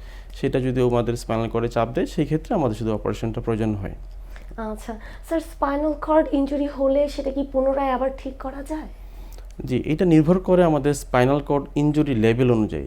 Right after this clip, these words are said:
Speaker 1: যদি এটা ইনকমপ্লিট হয় এবং আমরা যদি দ্রুত ট্রিটমেন্ট করতে পারি, সেই ক্ষেত্রে উন্নতিটা হয়। But যদি কমপ্লিট স্পাইনাল কর্ড ইনজুরি হয়ে যায়, সেই ক্ষেত্রে আধুনিক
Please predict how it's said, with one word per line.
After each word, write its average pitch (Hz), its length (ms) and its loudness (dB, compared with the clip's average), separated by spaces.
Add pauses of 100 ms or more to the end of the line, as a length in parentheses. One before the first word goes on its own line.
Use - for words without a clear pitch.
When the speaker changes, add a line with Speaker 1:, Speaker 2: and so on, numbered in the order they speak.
(160)
Speaker 1:
যদি 131 160 -2
এটা 147 160 -4
ইনকমপ্লিট 165 720 4
হয় 147 220 4 (420)
এবং 123 340 4
আমরা 123 260 2
যদি 131 220 -2
দ্রুত 135 380 0
ট্রিটমেন্ট 143 400 -2
করতে 151 260 0
পারি, 143 280 4
সেই 220 180 0
ক্ষেত্রে 170 300 2
উন্নতিটা 127 500 2
হয়। 131 200 0 (180)
But 131 100 2 (240)
যদি 139 160 -6
কমপ্লিট 175 720 4
স্পাইনাল 139 400 4
কর্ড 143 340 4
ইনজুরি 131 300 2
হয়ে 120 280 4
যায়, 110 220 2 (500)
সেই 180 200 4
ক্ষেত্রে 180 300 0
আধুনিক 151 500 6